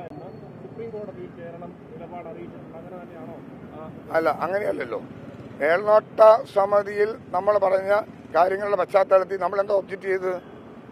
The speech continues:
Speaker 2: നമ്മളെ നൂറ്റിമുപ്പത്തിയെട്ട് വേണം rule curve എന്നുള്ള തമിഴ്നാടിൻ്റെ rule curve നൂറ്റിമുപ്പത്തെട്ട് അംഗീകരിക്കാൻ തയ്യാറല്ല എന്ന objection നമ്മൾ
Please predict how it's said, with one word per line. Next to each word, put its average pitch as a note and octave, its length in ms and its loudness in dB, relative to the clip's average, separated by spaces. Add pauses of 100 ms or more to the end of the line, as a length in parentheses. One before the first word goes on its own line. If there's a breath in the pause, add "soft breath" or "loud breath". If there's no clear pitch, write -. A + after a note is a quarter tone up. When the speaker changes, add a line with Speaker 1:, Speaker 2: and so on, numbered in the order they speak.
(160)
Speaker 2:
നമ്മളെ G#3+ 300 4
നൂറ്റിമുപ്പത്തിയെട്ട് G#3+ 1120 -2
വേണം F#3 260 6 (540)
rule G#3 140 4 (100)
curve G3 240 6 (760)
എന്നുള്ള G#3 240 4 (120)
തമിഴ്നാടിൻ്റെ A#3 640 6 (440)
rule G3+ 140 4 (100)
curve A#3 280 6
നൂറ്റിമുപ്പത്തെട്ട് A3 800 -4
അംഗീകരിക്കാൻ G3+ 460 0
തയ്യാറല്ല E3 380 4 (1040)
എന്ന A3 100 2 (100)
objection A3+ 360 -2
നമ്മൾ A3 140 0